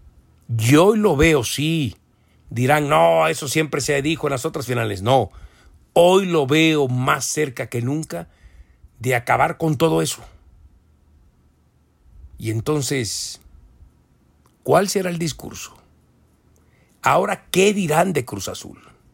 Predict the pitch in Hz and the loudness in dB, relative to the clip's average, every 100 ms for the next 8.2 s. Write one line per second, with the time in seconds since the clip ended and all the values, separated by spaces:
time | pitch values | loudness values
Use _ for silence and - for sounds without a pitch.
0 | _ _ _ _ _ _ _ _ _ _ | _ _ _ _ _ _ _ _ _ _
1 | _ - - 110 131 185 123 147 131 120 | _ -20 -8 -2 2 2 2 0 0 -2
2 | 127 156 - _ _ _ - - _ _ | -4 -8 -12 _ _ _ -20 -20 _ _
3 | _ _ _ _ _ - _ _ - 95 | _ _ _ _ _ -20 _ _ -12 -6
4 | 127 139 _ _ _ _ _ _ _ 107 | -6 -6 _ _ _ _ _ _ _ 0
5 | 104 98 110 117 110 - 160 160 123 92 | 2 2 0 2 0 2 2 2 -4 -10
6 | - _ _ _ _ _ - 120 127 123 | -14 _ _ _ _ _ -2 2 2 0
7 | 127 117 151 151 139 123 120 143 135 123 | -2 2 2 2 -2 -2 0 -2 -4 -8
8 | 92 | -14